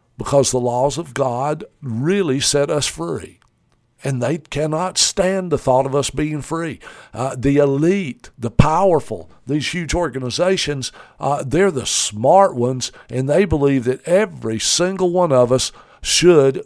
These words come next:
be under their rules and regulations and live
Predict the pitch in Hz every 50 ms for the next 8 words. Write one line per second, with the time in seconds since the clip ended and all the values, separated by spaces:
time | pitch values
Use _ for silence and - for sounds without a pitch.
0 | - 110 135 139 135 - 131 135 139 139 131 107 110 107 101 - - _ - 123
1 | 101 120 147 175 196 185 165 147 139 131 127 131 131 117 - 120 110 120 131 135
2 | 127 110 117 117 127 123 123 120 - - 135 127 120 - - - - - 135 135
3 | 135 139 151 156 160 156 127 120